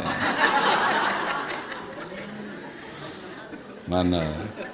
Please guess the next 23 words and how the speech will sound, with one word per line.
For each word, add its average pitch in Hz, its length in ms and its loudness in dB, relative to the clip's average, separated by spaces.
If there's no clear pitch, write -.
farmerlag 123 760 12
for 110 120 10
Viking, 120 520 10
det 117 80 12
er 139 60 12
vel 143 120 8
farlig 120 340 12
å 110 80 8
si 110 160 4
her. - 260 6
Jeg 127 180 8
har 147 60 12
lyst 143 140 8
til 143 120 12
å 113 40 4
begynne 120 320 10
med 95 240 6
det 107 100 4
mest 95 280 4
kjente 87 540 2
verset - 520 -2
i 78 100 -4
Bibelen, 71 420 -8